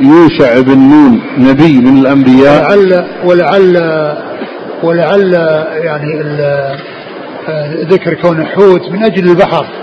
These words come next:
Speaker 2: لأن الحوت من، من حيوانات البحر، وأنه يعني قدر الله أنه يدخل في البحر، فكونه يعني صار حوت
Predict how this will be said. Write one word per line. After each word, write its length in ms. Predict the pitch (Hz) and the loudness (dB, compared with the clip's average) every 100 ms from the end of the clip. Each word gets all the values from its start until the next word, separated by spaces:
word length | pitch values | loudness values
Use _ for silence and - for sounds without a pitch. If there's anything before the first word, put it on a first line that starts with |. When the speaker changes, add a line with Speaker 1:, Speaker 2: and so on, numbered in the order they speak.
| - - - - - - - | -14 -14 -14 -14 -14 -16 -10
Speaker 2:
لأن 220 | 143 160 | -8 -6
الحوت 540 | 151 143 196 185 160 220 | -6 -2 0 0 -2 -8
من، 400 | 208 202 196 190 | -6 -6 -6 -6
من 140 | 185 | -6
حيوانات 480 | - 196 214 202 175 | -2 -2 0 -2 -2
البحر، 380 | 175 185 151 120 - - - - - - - | -2 -2 -4 -8 -10 -14 -14 -16 -18 -18 -8
وأنه 680 | 151 165 170 147 160 156 147 151 | -4 -4 -4 -4 -2 0 -2 -4
يعني 400 | 160 160 147 151 151 151 156 - - - - - | -8 -8 -6 -6 -4 -6 -10 -14 -16 -16 -16 -8
قدر 300 | 170 156 - | -6 -4 -2
الله 200 | 170 180 | 0 0
أنه 120 | 175 | -2
يدخل 400 | 165 180 147 165 | -2 -2 0 0
في 60 | 156 | 2
البحر، 360 | 165 170 160 131 - - - - - - - - - - - | 2 0 -2 -8 -12 -14 -14 -14 -14 -14 -14 -14 -14 -8 -2
فكونه 1500 | 185 175 160 151 135 151 156 151 147 151 151 - 226 202 160 | 0 0 0 -2 -6 -10 -10 -10 -10 -10 -8 -2 0 0 -2
يعني 260 | 165 147 147 | -4 -4 -6
صار 240 | 175 160 | -6 -6
حوت 440 | - 196 180 196 | 0 2 0 -2